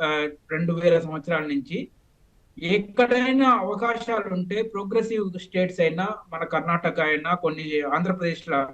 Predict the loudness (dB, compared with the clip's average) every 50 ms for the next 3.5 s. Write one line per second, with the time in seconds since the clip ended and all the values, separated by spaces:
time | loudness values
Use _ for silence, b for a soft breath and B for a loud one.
0 | -14 -20 _ _ _ _ 0 0 0 0 -4 -2 -2 0 0 0 -2 -2 -2 -2
1 | 0 2 0 0 2 2 2 2 2 2 0 0 -2 -4 -8 -10 _ _ _ _
2 | -4 -2 -2 0 0 0 0 0 -2 0 0 0 0 0 0 -2 -2 -2 -2 -4
3 | -2 0 0 0 0 0 -2 -2 -4 -4